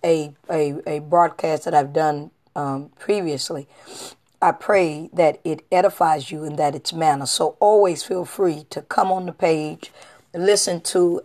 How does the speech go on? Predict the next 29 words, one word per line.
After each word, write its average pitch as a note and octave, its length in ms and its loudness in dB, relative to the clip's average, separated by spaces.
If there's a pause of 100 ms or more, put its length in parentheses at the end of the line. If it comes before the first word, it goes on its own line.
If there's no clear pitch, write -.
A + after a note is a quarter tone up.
a D#3+ 180 4
rebroadcast D#3+ 960 0
of D3+ 240 -6 (400)
whatever E3+ 600 4
I D#3+ 220 6
had D3+ 280 -4
taught F#3 320 6
for - 180 -2
that E3 200 0
day, E3+ 180 4
because D#3+ 600 2 (480)
I F#3+ 100 6
have A#3 180 4
to F3+ 100 -8
tell F#3 280 4
you E3 160 -2
guys D#3 480 2 (1000)
that F#3 160 6
I E3+ 100 6
can F#3 180 0
only A3+ 480 4 (160)
really E3+ 560 4 (380)
do F#3+ 140 6
a F3 60 4
segment F#3+ 580 0 (280)
when E3+ 180 -4
the D#3 100 -2
Holy F3+ 240 2
Spirit D#3 640 -2